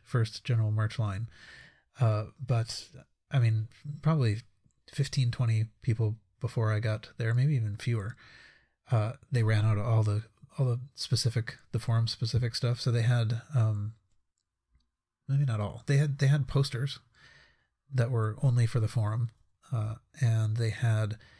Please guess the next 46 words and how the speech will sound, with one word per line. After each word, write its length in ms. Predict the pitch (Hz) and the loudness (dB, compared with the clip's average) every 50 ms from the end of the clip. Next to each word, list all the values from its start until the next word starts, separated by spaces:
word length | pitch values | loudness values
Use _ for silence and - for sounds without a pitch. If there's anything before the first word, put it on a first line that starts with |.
| _ _ _ _ _ _ _ _ - | _ _ _ _ _ _ _ _ -2
uh, 140 | 123 110 | -2 -2
shirts 480 | 107 - - - 120 131 - - - - - | -2 -2 -4 -4 -4 -4 -4 -8 -10 -8 -6
that 80 | - 117 | -4 -2
were 140 | 117 117 117 | -2 0 0
only 160 | 117 117 113 | 0 0 -2
for 120 | - 120 | -2 -2
the 80 | 117 110 | -2 -2
forum, 400 | - - 120 110 113 113 113 117 | 0 0 0 2 2 0 0 0
and 120 | 127 113 113 | 2 2 2
then 100 | 113 113 | 4 4
they 80 | 113 | 4
had 140 | 110 117 110 | 2 2 2
these 140 | 110 107 - | 0 -2 -2
glow-in-the-dark 680 | - - 120 117 113 107 107 104 110 104 107 104 - - _ _ _ - | -2 0 0 2 2 0 0 0 0 -2 -2 -4 -8 -14 _ _ _ -4
vinyl 380 | 113 107 107 107 110 110 110 - | -4 -2 0 0 -2 -2 -2 -2
editions. 480 | 120 120 117 110 - 123 127 139 - - _ _ _ - _ - - _ _ _ _ _ _ _ _ _ _ - - | -2 -2 -2 -2 -2 -2 -4 -4 -8 -14 _ _ _ -20 _ -20 -20 _ _ _ _ _ _ _ _ _ _ -2 0
And 460 | 123 117 113 113 110 110 107 110 - - _ _ _ _ _ _ _ _ _ _ - | 2 2 2 2 0 0 -2 -2 -4 -8 _ _ _ _ _ _ _ _ _ _ -2
I 60 | - | 2
was, 260 | 120 117 110 107 - 147 | 2 2 2 2 2 2
you 80 | 139 | 2
know, 100 | 120 113 | 2 2
all 160 | 117 120 120 | 2 0 0
set 180 | - - 127 110 | 0 0 0 0
to 60 | - 110 | 2 2
buy 140 | 113 110 | 2 2
all 160 | 110 113 127 120 | 2 2 0 0
of 60 | 113 | 0
those 180 | 117 113 110 - | 0 -2 -2 -2
things, 400 | 120 113 117 143 143 - - - _ _ _ _ - _ _ - | -2 -2 0 -2 -2 -4 -8 -12 _ _ _ _ -20 _ _ -2
and, 380 | 117 113 110 110 104 113 113 - - _ _ - - | 0 0 0 0 -2 -4 -6 -8 -12 _ _ -4 -2
uh, 160 | 120 110 113 | -2 0 0
they 100 | 120 117 | 0 0
were 140 | 117 117 113 | 0 0 -2
sold 260 | - - 135 123 123 | 0 0 0 0 0
out 160 | 127 120 123 | 0 -2 -2
of 180 | 123 127 113 113 | -2 -2 -2 0
all, 280 | 117 120 117 113 - - | 0 0 -2 -4 -2 -2
of 300 | 131 117 110 113 - - - - - | -2 -2 -2 -4 -6 -12 -18 -10 -4
everything 300 | - 131 123 117 123 117 | -2 0 2 2 2 2
but 100 | 120 113 | 2 0
the 80 | - 110 | 0 0
vinyls 400 | 110 110 113 110 107 104 104 - _ _ _ _ _ - | 0 0 0 0 0 -2 -6 -8 _ _ _ _ _ -10
before 240 | 107 - 104 101 110 | -6 -6 -4 -4 -6
I 80 | 127 | -6
got 240 | 123 - 123 117 - | -8 -8 -8 -8 -8
there. 220 | 127 117 131 - | -8 -10 -12 -12